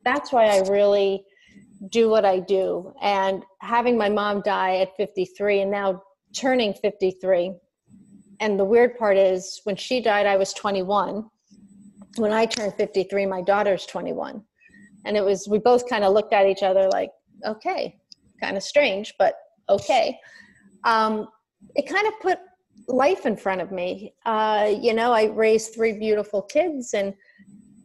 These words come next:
but I never knew really who I was. I had jobs, you know, <laughs> a plethora of jobs, but they weren't really serving my soul. And so I wanted to do something that would,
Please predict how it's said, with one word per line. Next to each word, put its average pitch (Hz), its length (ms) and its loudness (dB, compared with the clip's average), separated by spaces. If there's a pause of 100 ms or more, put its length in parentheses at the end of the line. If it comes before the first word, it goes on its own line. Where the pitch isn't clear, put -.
(260)
but 247 120 4
I 247 80 6
never 247 280 4
knew 247 200 4
really 240 300 4
who 240 500 -2 (300)
I 277 200 2
was. - 420 -6
I 208 120 0
had 208 280 -2
jobs, 254 720 -2 (140)
you 240 100 4
know, 233 300 4
<laughs> 175 80 -6
a 214 40 -2
plethora 254 520 4
of 202 100 0
jobs, 233 500 0 (600)
but 226 240 2 (180)
they 254 120 6
weren't 269 260 2
really 247 300 6
serving 226 380 2
my 208 140 2
soul. 190 440 -2 (600)
And 220 240 -2
so 233 200 2
I 226 100 4
wanted 240 380 0
to 226 80 -10
do 220 180 -6
something 214 440 -6
that 208 180 0
would, 202 320 0